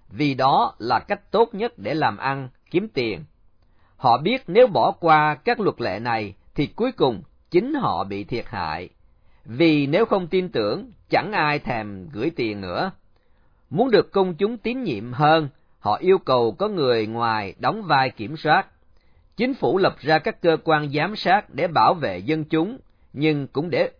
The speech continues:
bảo vệ cho uy tín của các ngân hàng. Sống trong luật lệ minh bạch như vậy thì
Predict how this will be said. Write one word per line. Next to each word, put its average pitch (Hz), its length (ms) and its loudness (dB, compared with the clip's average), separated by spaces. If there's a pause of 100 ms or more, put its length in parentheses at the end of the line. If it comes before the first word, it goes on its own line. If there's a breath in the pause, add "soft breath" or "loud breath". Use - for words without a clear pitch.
(440)
bảo 107 220 2
vệ 104 360 -4
cho 160 280 -6
uy 160 140 2
tín 170 280 -4
của 120 120 -10
các 185 240 -6
ngân 147 200 -4
hàng. 110 340 -6 (800)
Sống 170 420 -2
trong 160 280 2
luật 151 220 2
lệ 95 200 -2
minh 165 260 -4
bạch 147 200 0
như 165 160 -2
vậy 92 340 -2 (240)
thì 107 160 -4